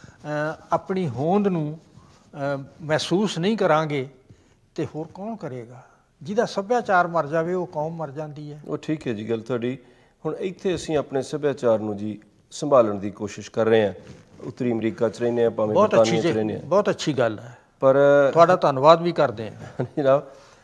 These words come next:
Speaker 2: ਵੀ ਹਿੰਦੁਸਤਾਨ ਤੇ ਪੰਜਾਬ ਦੇ ਵਿੱਚ ਵੀ ਜੀ ਅਸੀਂ ਦੇਖਦੇ ਹਾਂ, ਸੁਣਦੇ ਹਾਂ ਕਿ ਟੀ ਵੀ ਹੈ, ਸੀ ਐਨ ਐਨ, ਮੱਚ ਮਿਊਜ਼ਿਕ ਤੇ ਹੋਰ ਕਲਚਰਜ਼ ਨੇ ਜਿਹੜੇ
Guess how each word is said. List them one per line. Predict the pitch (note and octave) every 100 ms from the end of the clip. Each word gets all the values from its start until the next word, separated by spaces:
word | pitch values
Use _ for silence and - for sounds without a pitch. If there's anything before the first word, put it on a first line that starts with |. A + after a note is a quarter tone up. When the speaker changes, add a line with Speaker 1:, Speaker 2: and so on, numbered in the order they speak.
| -
Speaker 2:
ਵੀ | D3
ਹਿੰਦੁਸਤਾਨ | C#3 D#3 F3+ F3 - D#3 D#3
ਤੇ | D3+ D#3
ਪੰਜਾਬ | - C3 B2 C3 C#3
ਦੇ | D#3
ਵਿੱਚ | D3+ C#3
ਵੀ | C#3+
ਜੀ | C#3+ C#3+
ਅਸੀਂ | C#3
ਦੇਖਦੇ | B2 A2+ A2+ C#3 C3
ਹਾਂ, | A#2+ - - _ _ -
ਸੁਣਦੇ | - C#3+ C#3+ D3+
ਹਾਂ | C#3+ C3
ਕਿ | C3+ C3+ C3 B2+ A#2+ _ -
ਟੀ | C3
ਵੀ | B2+ C3
ਹੈ, | B2+
ਸੀ | A#2+ - C#3
ਐਨ | C3
ਐਨ, | A#2+ A#2+
ਮੱਚ | B2+ B2 B2+
ਮਿਊਜ਼ਿਕ | B2 A#2 A#2+
ਤੇ | B2+
ਹੋਰ | A#2 D3+ D#3+ D#3+
ਕਲਚਰਜ਼ | C3+ B2 D3+ C3+
ਨੇ | B2 A2+
ਜਿਹੜੇ | A2+ A2+ G#2